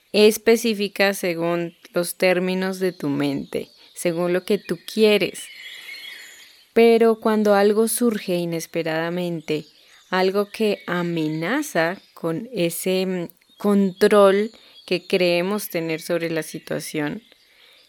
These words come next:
claramente entramos en caos y pensamos que, de hecho, todo está en caos, que todo se está saliendo de su cauce y que nada tiene sentido,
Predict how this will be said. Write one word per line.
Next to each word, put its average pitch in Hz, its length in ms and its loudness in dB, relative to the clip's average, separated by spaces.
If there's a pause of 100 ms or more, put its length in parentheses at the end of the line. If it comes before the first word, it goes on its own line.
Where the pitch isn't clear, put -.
claramente 220 560 4
entramos 185 440 -2
en 170 120 -4
caos 151 500 -4 (240)
y 202 320 0
pensamos 196 680 -2
que, 214 480 -4
de 208 180 -2
hecho, 294 300 -8 (140)
todo 190 360 6
está 190 380 -2
en 156 120 -4
caos, 151 440 -4
que 160 360 -2 (420)
todo 202 380 6
se 202 120 -4
está 170 240 -2
saliendo 170 560 0
de 165 320 0
su - 280 -10
cauce 240 600 2 (320)
y 196 100 -4
que 208 120 2
nada 202 280 4
tiene 214 380 0
sentido, 208 840 0